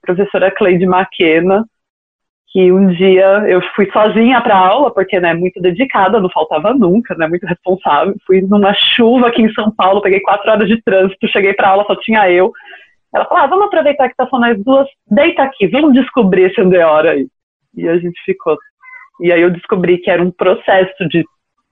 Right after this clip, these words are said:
virar andeor, não nascer andeor, que era um músculo,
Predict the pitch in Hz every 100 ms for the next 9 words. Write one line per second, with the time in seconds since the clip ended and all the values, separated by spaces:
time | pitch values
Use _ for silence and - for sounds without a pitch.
0 | _ - 175 175 160 165 160 165 156 156
1 | 160 165 165 196 - 165 151 - - -
2 | _ _ - 160 156 151 143 139 - 156
3 | 151 160 156 - - 156